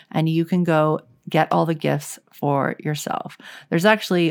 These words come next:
one whole document at the top of the Small Moves That Matter page that has all the gifts in one place, if that's helpful to you. So you don't have to go through talk by talk. You can just go through person by person if you're wanting to collect some gifts.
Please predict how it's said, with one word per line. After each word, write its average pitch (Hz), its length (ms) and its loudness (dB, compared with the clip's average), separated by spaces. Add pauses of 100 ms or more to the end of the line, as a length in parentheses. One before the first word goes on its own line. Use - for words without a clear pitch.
one 170 520 2
whole 185 480 2
document 156 540 2
at - 80 -8
the - 80 -4
top 175 340 2
of 170 60 -2
the 165 80 0
Small 156 320 2
Moves 156 300 -2
That 147 160 -4
Matter 160 500 2 (240)
page 208 420 2 (280)
that 175 100 0
has 165 180 2 (220)
all 208 200 4
the 202 100 2
gifts 175 280 -2
in 160 120 -2
one 151 180 0
place, - 340 -6
if - 80 -14
that's - 280 -2
helpful - 340 -6
to - 120 -10
you. - 260 -8
So - 120 -6
you 160 120 -2
don't 156 140 2
have 143 120 -4
to 160 80 -4
go 147 180 -2
through - 400 -6 (100)
talk - 300 -2
by - 140 -2
talk. - 320 -4
You - 80 -8
can - 140 -8
just - 200 -8
go - 140 -2
through 165 460 -6
person 175 440 0
by 175 160 2
person - 440 -2
if - 120 -10
you're 170 140 -2
wanting 156 240 0
to 160 80 -4
collect - 380 -4
some 160 180 -6
gifts. - 420 -8